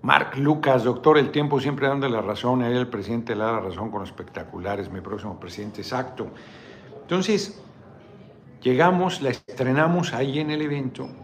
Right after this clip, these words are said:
y solo tenía la del P T. ¿Cómo se llama? ¿Cómo va la del P T? Este, que es muy buena también. Y de repente oigo solo P T, P T, y entonces llego ahí con los del sonido. Ustedes están poniendo la música así, pongan la de, eh,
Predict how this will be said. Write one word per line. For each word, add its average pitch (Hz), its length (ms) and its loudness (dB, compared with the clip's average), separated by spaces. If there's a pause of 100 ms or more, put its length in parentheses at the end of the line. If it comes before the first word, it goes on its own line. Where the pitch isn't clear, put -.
(380)
y 123 120 -6
solo 135 280 2
tenía 123 260 0
la 117 160 2
del 104 160 -4
P 131 180 0
T. 127 260 -2
¿Cómo 127 180 -6
se - 120 -12
llama? 120 180 -10
¿Cómo 123 220 -6
va 113 100 -6
la 120 140 -8
del 95 120 -10
P - 140 -8
T? - 280 -8 (960)
Este, 78 920 -12 (400)
que 185 100 -2
es 180 100 -6
muy 185 140 -4
buena 165 340 -4
también. - 280 -16 (920)
Y 120 60 -12
de 120 120 -6
repente 160 360 -6
oigo 156 180 -2
solo 151 320 -2
P 147 120 -4
T, 143 180 -4
P 139 160 -8
T, 147 160 -4
y 151 140 -8
entonces 123 300 -8
llego 123 240 0
ahí 120 100 2
con 127 160 -2
los 113 140 -4
del 107 80 -8
sonido. 123 220 -2
Ustedes 180 260 0
están 170 160 0
poniendo 151 280 -2
la 127 60 -2
música 123 240 -4
así, 135 160 -6
pongan 160 500 2
la 113 140 -2
de, 104 120 -4
eh, 87 760 -10